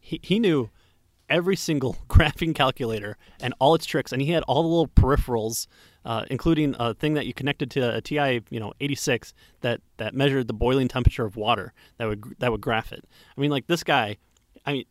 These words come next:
to, to say he was a genius, uh, you know, it hurts other geniuses. Um, but I took, I, I'm, a-, any class, th-, any math class that I could take with him, I,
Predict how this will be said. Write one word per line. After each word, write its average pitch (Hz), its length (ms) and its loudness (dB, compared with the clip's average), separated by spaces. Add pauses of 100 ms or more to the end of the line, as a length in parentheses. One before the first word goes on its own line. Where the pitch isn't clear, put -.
to, 147 160 -2
to - 160 -4
say 180 260 0
he 160 120 -4
was 117 120 -2
a 117 60 -4
genius, 110 420 -4 (100)
uh, 107 240 -10 (240)
you 120 120 -10
know, - 140 -14 (200)
it - 160 -10 (220)
hurts 143 240 0
other 123 220 2
geniuses. - 580 -8 (520)
Um, 110 460 -10 (100)
but 135 220 4 (800)
I 131 120 -2
took, 160 260 -2 (140)
I, 120 200 -4
I'm, 123 300 -4 (100)
a-, - 180 -8
any 170 180 4
class, 165 260 4
th-, - 140 -10
any 143 140 0
math 147 200 0
class 123 240 -4
that 117 80 -2
I 110 80 0
could 117 160 -6
take 160 180 -2
with 117 120 -2
him, 104 120 -4
I, 101 100 -6